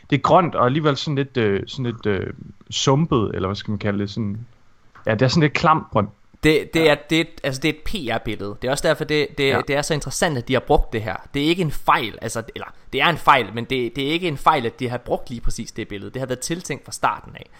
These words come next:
Speaker 2: Øh, og det er også ret interessant, at han sidder og spiller det på en bærbar computer.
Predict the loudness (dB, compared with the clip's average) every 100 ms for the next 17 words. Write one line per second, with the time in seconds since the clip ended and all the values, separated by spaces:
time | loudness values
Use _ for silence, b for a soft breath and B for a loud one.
0 | b b b 2 4 4 2 0 -2 -2
1 | 2 4 2 2 2 2 0 -4 -6 -6
2 | -8 -6 -6 -2 -2 -2 -2 -2 0 -2
3 | -2 2 4 4 2 0 -6 -8 -6 -4